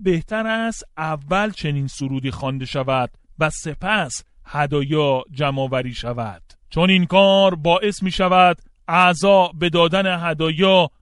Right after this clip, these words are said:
و بخشش مسیحی با شادمانی تشویق شوند. خدا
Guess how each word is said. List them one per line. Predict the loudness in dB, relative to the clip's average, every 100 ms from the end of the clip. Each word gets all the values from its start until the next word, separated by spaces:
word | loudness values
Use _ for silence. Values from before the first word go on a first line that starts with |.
| _ 2
و | 2
بخشش | 4 0 0 -6 -6 -4
مسیحی | -4 -4 -6 -8 -6 0 0 0 -4 _ -6
با | 2 4 6 2
شادمانی | 2 2 2 -2 -8 -6 -4 -2 -4 -6 -12 _ _ -16
تشویق | -8 -8 -8 -4 0 0 -2
شوند. | -6 -6 -6 -12 -16 -20 _
خدا | 0 2 8 8 8